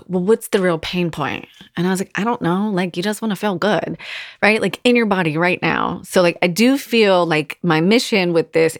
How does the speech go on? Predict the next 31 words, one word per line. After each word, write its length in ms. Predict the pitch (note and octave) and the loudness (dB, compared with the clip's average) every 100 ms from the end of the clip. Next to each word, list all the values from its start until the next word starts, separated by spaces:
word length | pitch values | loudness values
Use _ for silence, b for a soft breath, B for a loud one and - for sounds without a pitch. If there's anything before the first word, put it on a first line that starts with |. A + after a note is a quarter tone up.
| - | 2
is 280 | A#3 G#3 | 4 4
to 120 | - G3 | 0 0
help 220 | F#3 E3 | 0 2
women 240 | F3+ E3 | -2 -2
feel 160 | D#3+ E3+ | 0 0
good 240 | E3 F3 | 0 0
in 80 | E3+ | 0
their 80 | E3 | -2
body 260 | D#3 D#3 | -4 -4
right 440 | D3+ D3+ F3 G#3 - _ | -6 -2 0 0 -2 _
now 400 | F3 F3 E3 D#3 - B B - | 0 0 0 -4 -8 B B -6
without 280 | - G3 | 0 2
losing 280 | G#3+ C4+ D4 | 2 2 2
weight, 260 | G3 F3+ F#3 | 2 0 -2
without 400 | D#3+ D#3+ A#3 - | -2 0 0 -2
working 320 | G3+ A#3 C4+ A#3 | -2 -2 0 -2
harder, 400 | F#3 F#3+ F#3 F3+ | 0 2 2 2
without 420 | E3+ F#3+ A3+ - B B B - | 2 2 2 -2 B B B 0
doing 280 | A3+ A3+ | 2 2
something 280 | G#3+ G#3 G3 | 0 0 0
they're 100 | F#3 | 0
not 200 | E3+ F3+ | 0 0
completely 420 | G3 G3 F#3 F#3 | -2 -2 0 0
aligned 340 | F3 D#3 D3+ D#3 | 0 0 0 0
with. 320 | D#3 D3+ - | 0 -2 0
Like, 160 | E3 E3 | -2 2
that 180 | F#3 | 0
is 160 | F#3 F3 | 0 -4
the 200 | F3 - | -8 -4
end 180 | E3+ E3 | -4 -2
goal. 460 | A3 A#3 F3 E3 | 0 2 2 0